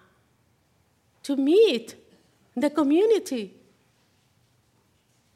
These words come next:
And Jesus sent twelve. And here are the names. And here are more than twelve. And Jesus is calling each one for, by your name.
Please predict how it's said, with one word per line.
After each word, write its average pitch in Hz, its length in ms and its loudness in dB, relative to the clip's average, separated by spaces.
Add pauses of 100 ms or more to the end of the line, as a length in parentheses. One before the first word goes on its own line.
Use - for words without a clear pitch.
(500)
And 247 200 0
Jesus 494 480 0
sent 415 300 0
twelve. 381 460 0 (1000)
And 226 140 -6
here 359 200 -2
are 427 160 2
the 415 120 0
names. 269 480 0 (280)
And 277 140 0
here 415 260 2
are 427 120 4
more 427 240 2 (100)
than 339 80 2
twelve. 208 480 -2 (1800)
And 254 140 0
Jesus 415 340 0
is 453 140 0
calling 392 480 4
each 381 160 0
one 427 260 6
for, 415 200 2
by 330 140 2
your 330 200 0
name. 214 400 0